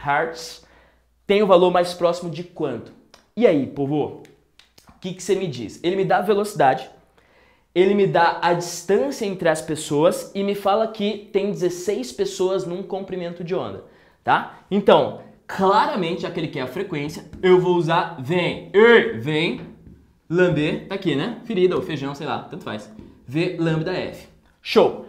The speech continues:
A velocidade é quarenta e cinco quilômetros por hora. Você vai usar em quilômetros por hora? Fale que não, fale que não, fale que não. Não, né? Você vai usar em metros por segundo. Então, eu vou dividir por três vírgula seis, tudo bem? Então fica, ó, quarenta e cinco divididos por três vírgula seis.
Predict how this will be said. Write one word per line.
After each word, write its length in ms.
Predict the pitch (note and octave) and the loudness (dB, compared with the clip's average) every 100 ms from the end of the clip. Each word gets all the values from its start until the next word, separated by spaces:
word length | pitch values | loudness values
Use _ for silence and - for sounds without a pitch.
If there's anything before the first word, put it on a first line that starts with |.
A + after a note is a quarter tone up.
| - - | -6 4
A 100 | A3 | 4
velocidade 640 | C4+ C4+ C4 F3 A3 A3+ | 6 2 4 6 6 6
é 40 | |
quarenta 340 | A#3+ A#3 A#3 A#3+ | 2 2 2 0
e 20 | |
cinco 220 | - A#3 | -4 -4
quilômetros 280 | A3+ A3+ - | -2 -4 -2
por 120 | B3 | 2
hora. 160 | F3+ - | 4 2
Você 120 | - | -2
vai 140 | C4+ | -2
usar 180 | D4 G3+ | 0 -2
em 40 | F3 | -2
quilômetros 280 | E3 C#3 | -4 -6
por 80 | C#3 | -4
hora? 220 | D#3+ B2+ | -2 -2
Fale 160 | - D3+ | -6 -10
que 80 | E3+ | -8
não, 140 | G3 | -8
fale 140 | G3 F#3+ | -8 -10
que 60 | |
não, 80 | G3+ | -10
fale 140 | G#3 | -8
que 60 | G#3 | -8
não. 280 | C#4+ - - _ _ | -10 -12 -20 _ _
Não, 320 | E3+ F#3 B2+ | 0 2 0
né? 140 | C3+ G3 | -4 -4
Você 80 | |
vai 100 | E3 | -4
usar 160 | D#3 F#3+ | -2 -2
em 220 | G#3+ A#3 - | -4 -8 -10
metros 460 | E3 D#3+ E3 F3 | -6 -4 -6 -12
por 180 | - E3+ | -8 -8
segundo. 340 | F3 D#3+ A#2 - - - _ | -6 -8 -8 -12 -20 -20 _
Então, 340 | A3 A3 - - - | 6 6 0 -14 6
eu 120 | G#3 | 8
vou 180 | G#3+ B3 | 8 4
dividir 600 | G3+ A3+ A3 D#3+ A3 A3+ | 2 -2 -4 -4 -6 -4
por 220 | A3+ B3 | -4 -4
três 380 | - G#3 A3 G3 | -4 -4 -2 -6
vírgula 360 | G#3+ A3+ A#3 C4 | -6 -2 -2 -4
seis, 400 | - D3+ A#2 - | -6 -6 -6 -8
tudo 140 | D3+ | 0
bem? 260 | G#3+ - - - _ _ | 0 0 -12 -20 _ _
Então 160 | - F#3+ | -4 -2
fica, 300 | - A#3 G#3 | -2 -2 0
ó, 200 | C#3 - - - | 0 -4 -16 -12
quarenta 580 | E3 C#3+ C3 D3 G3+ F#3 | -4 -2 -2 -4 -4 -4
e 100 | D3 | -6
cinco 840 | - C3+ B2+ C3+ F#3+ B3 - - - | -8 -6 -6 -4 -4 -4 -8 -16 -14
divididos 880 | C3 D#3+ D3+ D3 B2 D#3+ G#3+ G#3+ G#3+ | -6 -4 -4 -4 -6 -6 -6 -8 -8
por 260 | G3+ F#3+ | -4 -4
três 340 | F#3+ F3 F3+ D#3+ | -2 -4 -4 -4
vírgula 280 | E3 E3+ F#3+ | -6 -6 -6
seis. 320 | - F#2+ | -8 -10